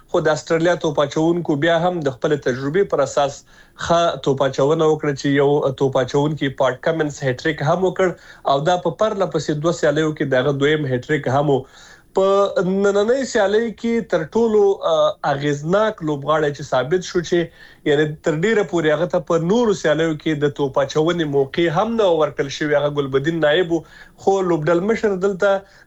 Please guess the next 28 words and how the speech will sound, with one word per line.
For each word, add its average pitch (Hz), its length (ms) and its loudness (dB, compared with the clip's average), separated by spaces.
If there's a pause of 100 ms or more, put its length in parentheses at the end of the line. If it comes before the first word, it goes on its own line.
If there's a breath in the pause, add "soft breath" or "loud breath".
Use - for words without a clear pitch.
دا، 185 200 2
اه، 160 640 0 (280)
ویشتن 160 420 0
ځای، 214 460 2 (100)
اه، 160 160 2
ډیر 170 340 0
زر 190 400 0
مطالعه 175 540 0
کړ 175 240 -2
او 160 200 2
ډیر 156 220 -2
زر 175 180 0
وپوهېده. 175 600 2 (360 loud breath)
هغه 240 300 2
توپ 202 280 0
اچوونکي 180 580 0
چې - 140 -2
سلو 226 400 0
بالونه 147 420 0
کوي 143 360 -2
یا 135 180 2
د 139 380 2 (180)
توپ 226 220 0
سرعت 175 520 0 (500 soft breath)
کمولی 175 520 2
او 202 60 2
زیاتولی 175 640 0
شي، 190 300 -4